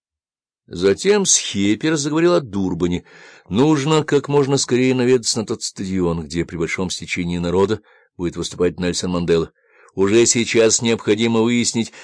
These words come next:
какие меры безопасности намерена принять тамошняя полиция, и заранее выработать план действий на случай, если Виктор Мабашу схватить не удастся. Бортслопа огорчало, что Схепперс не придавал значения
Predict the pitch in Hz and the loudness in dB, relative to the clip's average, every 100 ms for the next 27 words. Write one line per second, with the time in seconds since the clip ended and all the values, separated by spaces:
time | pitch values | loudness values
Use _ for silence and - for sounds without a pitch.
0 | - 113 107 117 117 117 120 117 120 113 | -6 -2 0 0 0 2 4 4 4 2
1 | 123 123 101 - 95 - 95 95 98 95 | 2 4 4 2 0 0 0 0 2 0
2 | - 95 95 95 - 92 95 - 98 87 | -2 0 0 0 2 0 0 -2 -4 -2
3 | 101 123 - 117 101 - - 104 101 92 | 0 0 2 0 0 -6 -10 -4 0 4
4 | 107 120 117 117 110 110 101 107 - 107 | 4 4 4 2 2 0 -2 -10 -2 2
5 | 110 104 95 82 98 101 92 - 92 90 | 4 2 0 -2 0 0 0 -2 -2 0
6 | - - 104 98 98 - 98 - - - | 0 -2 -4 -2 -4 -4 -6 -6 -18 -6
7 | 95 92 92 92 90 95 95 87 - 90 | -4 -2 -2 0 2 0 0 -2 0 -2
8 | 90 - 90 85 80 - - _ _ _ | -4 -4 -2 0 0 -2 -6 _ _ _
9 | _ _ _ _ _ _ _ _ - 208 | _ _ _ _ _ _ _ _ 2 2
10 | 190 - 98 98 92 92 87 - 180 220 | 2 0 2 2 2 4 2 0 0 0
11 | 165 - - 95 90 - - 139 170 151 | 0 -2 2 2 4 0 0 0 0 0
12 | 101 - 90 85 87 95 90 87 85 98 | -6 -8 -8 -2 2 2 2 -2 -4 -2
13 | 98 95 | -2 -2